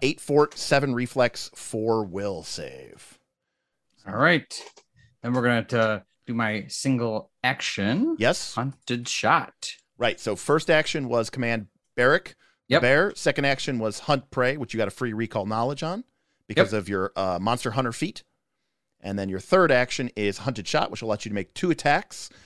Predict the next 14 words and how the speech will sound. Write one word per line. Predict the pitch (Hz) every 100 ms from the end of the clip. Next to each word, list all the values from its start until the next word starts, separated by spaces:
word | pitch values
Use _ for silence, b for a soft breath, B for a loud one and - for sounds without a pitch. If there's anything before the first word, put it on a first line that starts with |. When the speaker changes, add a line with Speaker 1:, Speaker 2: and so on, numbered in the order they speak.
| b
Speaker 1:
for | - 101
one | 110 160
action | 135 - - 160 -
against | - 107
your | 98
hunted | - 123 -
prey. | - 120 95
So | 76 101
the |
first | 87 156 147
shot | 151 135
comes | 135 127
in | 165 190
and, | 180 262 294